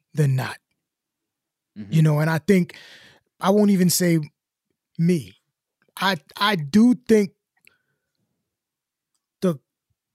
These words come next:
Speaker 1: we gen-, we get it wrong a lot, but we generally don't get it wrong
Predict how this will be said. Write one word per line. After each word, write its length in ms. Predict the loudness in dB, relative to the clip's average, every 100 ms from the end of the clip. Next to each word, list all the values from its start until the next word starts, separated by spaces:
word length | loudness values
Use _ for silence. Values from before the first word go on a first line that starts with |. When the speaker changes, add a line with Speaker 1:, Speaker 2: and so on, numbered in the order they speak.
| _ _ -20 _ _ _ _ _ _ _ _ _ _ _ _ _ _ _ -2
Speaker 1:
we 280 | 2 2
gen-, 520 | 0 -4 -2 -2 -2 0
we 160 | 0
get 240 | 2 2 2
it 100 | 0
wrong 560 | 0 2 4 2 0
a 120 | -4 -6
lot, 560 | -6 -6 -6 -8 -16 -20 _ _ _ _ _ _ _ _ _ -6
but 80 |
we 180 | 0 0 0
generally 580 | -2 2 4 4 4 2
don't 400 | 2 2 0 -2
get 200 | 0 0
it 120 | 0 -4
wrong 640 | -2 0 2 2 0